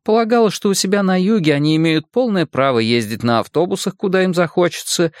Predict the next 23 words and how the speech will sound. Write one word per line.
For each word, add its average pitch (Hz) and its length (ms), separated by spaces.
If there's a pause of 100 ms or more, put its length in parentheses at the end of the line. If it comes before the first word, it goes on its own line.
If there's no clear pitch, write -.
(240)
и 180 80
есть 170 320
в 139 60
закусочных 123 680
ресторанах 107 640
для 98 160
белых, 98 560 (260)
и 170 100
не 190 140
сидеть 196 380
в 196 40
отдельной 175 440
зоне 165 280
в - 60
кинотеатрах 180 840
при 156 100
условии, 147 460
что 143 240
они 151 180
не 165 120
пристают 180 680
к 117 100
белым, 151 540